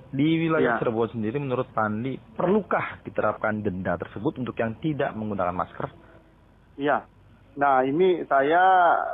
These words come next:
Speaker 2: katakan ini harus ya, karena apa? Jujur, dengan melihat kondisi situasi yang ada, terus menurunnya masyarakat,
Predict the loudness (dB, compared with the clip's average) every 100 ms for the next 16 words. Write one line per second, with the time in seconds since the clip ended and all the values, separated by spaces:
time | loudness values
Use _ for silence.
0 | -2 -2 -2 0 2 0 -2 0 2 4
1 | 4 4 2 0 -6 -4 0 0 0 0
2 | 2 0 2 4 4 2 -4 -14 -20 -10
3 | -8 -2 0 0 -4 -4 -2 0 0 0
4 | 0 0 -2 0 -2 0 -4 -8 -6 -2
5 | -2 -4 -4 -6 -8 -10 -12 -10 0 0
6 | 0 -2 -2 0 -2 0 2 2 0 -4
7 | -4 -4 -4 -2 2 2 2 2 2 2
8 | 0 _ _ _ _ _ -2 0 2 2
9 | 2 0 0 0